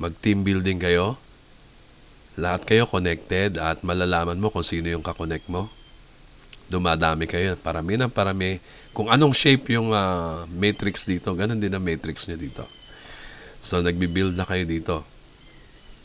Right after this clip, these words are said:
ng libre, no? Pag nag-lock in yung mga member, okay, pag nag-lock in na yung mga member, syempre may connect-connected na kayo,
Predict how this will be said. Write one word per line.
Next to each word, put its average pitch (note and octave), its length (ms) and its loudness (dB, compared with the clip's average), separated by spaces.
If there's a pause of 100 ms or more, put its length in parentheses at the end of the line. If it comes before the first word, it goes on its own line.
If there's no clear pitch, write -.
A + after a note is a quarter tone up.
(140)
ng F#2+ 160 -2
libre, E2+ 480 2
no? G2+ 240 -2 (800)
Pag F2+ 80 -2
nag-lock G2+ 480 4
in C#3+ 240 2 (160)
yung A#2+ 160 0
mga A2+ 160 2
member, F#2+ 480 0 (1800)
okay, F#2+ 240 -6
pag F2+ 160 -4
nag-lock F2+ 400 0
in A#2+ 160 0
na A#2+ 80 -2
yung A2+ 80 -2
mga G2 160 -2
member, E2+ 480 -4 (1400)
syempre G#2+ 400 0
may F2 240 0
connect-connected F2 720 -2
na E2+ 80 -6
kayo, F2 320 -2